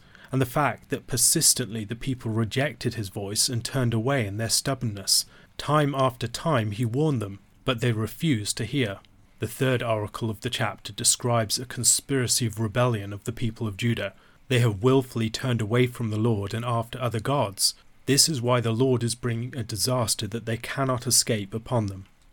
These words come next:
As the people would not listen to the voice of the Lord, in verse fourteen, they receive poetic justice. The Lord will not listen to the cries made on their behalf.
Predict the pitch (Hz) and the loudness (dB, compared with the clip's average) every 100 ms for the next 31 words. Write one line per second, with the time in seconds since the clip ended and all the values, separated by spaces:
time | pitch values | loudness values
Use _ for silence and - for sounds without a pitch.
0 | - _ 127 131 - 139 165 170 135 120 | -20 _ 2 2 2 2 2 4 2 2
1 | 131 123 127 117 135 - 117 - 104 101 | 0 0 0 0 2 2 -2 -4 -8 0
2 | 120 107 - - 110 123 110 98 - _ | 2 2 0 0 0 2 0 -4 -14 _
3 | - 123 113 127 - - 120 - 165 131 | -2 0 4 4 2 2 0 0 0 0
4 | 101 113 110 110 - 139 107 98 - 127 | 0 -2 0 4 4 4 0 -4 -4 0
5 | 120 110 - 120 123 117 - 107 - - | 2 0 -4 -6 -2 0 0 -2 0 0
6 | - - _ _ 131 120 131 113 101 120 | -2 -20 _ _ 4 6 4 4 2 0
7 | 117 131 - 120 139 - 101 98 - - | 2 0 0 -2 0 0 -2 -8 -8 -8
8 | 117 - 131 113 95 113 113 113 110 104 | -6 0 2 2 0 0 0 0 -2 0
9 | 127 123 117 - 98 85 - | 0 0 -6 -6 -8 -10 -18